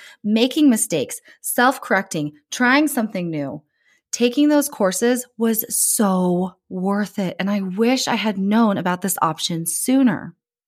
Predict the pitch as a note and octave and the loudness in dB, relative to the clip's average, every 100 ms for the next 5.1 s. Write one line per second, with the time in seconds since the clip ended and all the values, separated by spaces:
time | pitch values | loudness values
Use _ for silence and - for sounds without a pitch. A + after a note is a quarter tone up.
0 | _ _ _ _ G3+ G3+ G#3+ G#3 A#3+ D4 | _ _ _ _ -6 0 4 4 6 4
1 | E4+ - G3+ G3 - G3 F3+ D#3 D3+ D3+ | 2 -8 -8 -4 -4 -4 -4 -4 -2 -4
2 | B2+ - - - _ _ _ _ _ _ | -6 -6 -8 -8 _ _ _ _ _ _
3 | _ _ _ _ _ G3 G3 F#3+ E3 D3+ | _ _ _ _ _ -4 -2 -4 -2 -2
4 | - D#3+ _ _ - - F3+ F3+ F3+ F3+ | -4 -8 _ _ -6 2 4 4 2 0
5 | - | -4